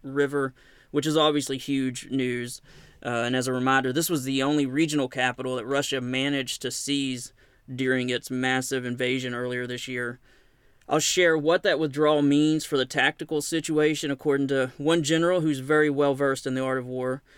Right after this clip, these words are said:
I'll share what one retired Army officer has said about the state of the war. He's come out and said that the Russians have already lost the war,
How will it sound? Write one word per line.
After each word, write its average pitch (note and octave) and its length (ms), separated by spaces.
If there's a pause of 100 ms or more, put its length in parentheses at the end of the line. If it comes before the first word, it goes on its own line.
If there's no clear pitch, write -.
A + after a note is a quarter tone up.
(160)
I'll D#3 160
share D#3+ 440
what D3 540
one D3+ 320
retired C#3+ 460
Army D#3 260
officer D3 440
has C3+ 140
said D3 280
about C#3 320
the C3 80
state C#3+ 340
of D#3 120
the D3+ 80
war. D#3 440
He's D3+ 260
come D3 240
out C#3+ 240
and C3+ 120
said C#3 240
that C3+ 160 (400)
the D3 100
Russians D#3 340
have D3 120
already C#3+ 200
lost C#3+ 300
the D3 80
war, C3+ 460